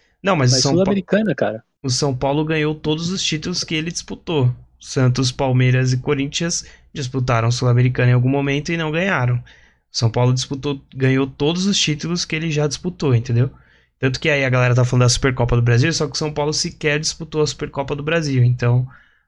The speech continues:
Speaker 1: é, se ganhar a Supercopa do Brasil de fato, pô, vai ter todos os títulos possíveis de todos os títulos disputados. Agora, se não vencer a Supercopa do Brasil, aí beleza, aí não ganhou,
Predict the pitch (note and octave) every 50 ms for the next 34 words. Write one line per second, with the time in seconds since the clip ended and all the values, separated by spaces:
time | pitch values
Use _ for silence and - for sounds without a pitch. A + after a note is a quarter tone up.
0 | _ _ - - B2 B2 A#2+ A#2+ A#2 A2+ A2+ A2 G#2+ - - - D3 E3 D3+ -
1 | C3+ A#2+ A#2+ B2 C3 C3 B2+ B2+ - - - B2 B2 - A#2+ A#2 A#2 A#2+ A#2 A#2
2 | A#2+ A2+ A2+ A2 A#2+ A#2 A2 A2+ - - C3+ C#3+ D3 C3+ B2+ B2+ - - C3+ C3
3 | A#2 A2 A#2 A#2+ B2 B2 A#2+ A#2+ - C3+ C3+ C3 B2 B2 B2+ A#2+ - B2+ B2 -
4 | B2+ C3 C3+ C#3 - - D#3+ - - - B2+ B2+ B2+ C3 C#3 D3+ D#3+ - - _
5 | _ _ _ _ _ _ _ - C3 C3+ C#3 C3 - C3+ C3 B2 B2 B2+ C3+ C#3
6 | B2+ - - B2+ B2 C3 C#3 C3+ B2+ C3 C3 B2+ - - D#3 - F3 D3 B2 A#2+
7 | A#2+ - A#2+ A#2+ B2 A#2+ A#2+ A#2+ A#2+ A#2+ - - D3 D3 C#3 B2 B2 - - -
8 | _ _ _ _ _ _ _ - C3 C#3+ D3+ C#3+ C3+ B2+ C3 C3+ C3 C3 - -
9 | C3 B2 B2 A#2+ A#2+ A#2 - - B2 B2 C3 A#2+ B2 - A#2 A#2 - B2+ B2 B2
10 | C#3+ D3+ D#3 C#3+ C3+ C#3 D3+ D#3+ D3+ C#3 C3+ F3 G3 F#3+ D#3 C3 A#2+ A#2 A#2 A2+
11 | A2+ A2 A#2 A#2 A#2 A#2+ A#2+ C3 C3+ D3 C#3 B2+ B2